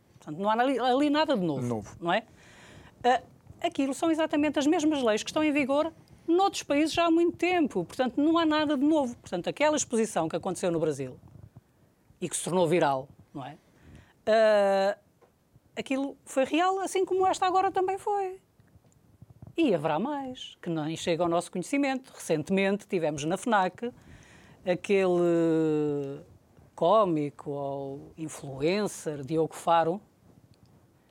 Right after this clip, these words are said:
Speaker 1: que é o Senso Idiota, é como ele se descreve no, nas redes sociais dele, com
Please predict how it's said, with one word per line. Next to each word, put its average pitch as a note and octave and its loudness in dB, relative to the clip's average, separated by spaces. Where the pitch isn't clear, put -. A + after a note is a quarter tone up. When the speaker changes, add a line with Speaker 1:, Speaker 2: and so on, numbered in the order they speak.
Speaker 1:
que - -8
é D#3+ 0
o D#3+ -2
Senso - -2
Idiota, D#3+ -2
é E3+ -8
como D#3 -6
ele D#3+ -4
se - -18
descreve C#3+ -2
no, D3 -6
nas D#3 -10
redes D3+ -4
sociais D3+ -6
dele, C3+ -10
com A#3 2